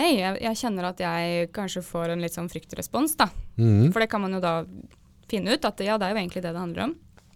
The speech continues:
Speaker 1: Og da kan man begynne å jobbe med teknikker sånn som vi snakket om, som hjelper til å trykke på bremsen.
Speaker 2: Ja.
Speaker 1: Fordi vi har alle et sånn, vi snakket jo om litt om aktiveringsnivå i forhold til humør.
Speaker 2: Mhm.
Speaker 1: Men,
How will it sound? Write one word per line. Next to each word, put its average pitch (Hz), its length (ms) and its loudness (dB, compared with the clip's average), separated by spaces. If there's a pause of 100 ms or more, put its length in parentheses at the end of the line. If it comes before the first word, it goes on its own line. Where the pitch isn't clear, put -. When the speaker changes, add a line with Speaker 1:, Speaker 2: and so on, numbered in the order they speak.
(400)
Speaker 1:
Og 202 140 -6
da 185 180 2
kan 220 80 -2
man 240 160 2
begynne 208 160 0
å 208 80 -2
jobbe 180 160 -4
med 190 240 -2 (400)
teknikker 208 320 -4
sånn 190 160 -4
som 202 80 -8
vi 190 80 -6
snakket 202 240 -10
om, 175 80 -6
som 196 140 -6 (480)
hjelper 185 240 -6
til 185 60 -10
å - 40 -20
trykke - 160 -12
på 175 140 -6
bremsen. 160 420 -8 (440)
Speaker 2:
Ja. 73 100 0 (580)
Speaker 1:
Fordi 240 300 0 (500)
vi 233 140 -2
har 226 240 0
alle 190 320 -2 (480)
et - 100 -8
sånn, 196 220 -4 (400)
vi 214 160 -8
snakket - 260 -12
jo 185 60 -4
om 190 100 -4
litt 196 220 -8
om 180 180 -6
aktiveringsnivå 185 800 -4 (260)
i 214 140 -8
forhold 185 240 -6
til 196 100 -6
humør. 214 300 0 (180)
Speaker 2:
Mhm. 104 320 8 (460)
Speaker 1:
Men, 220 340 -2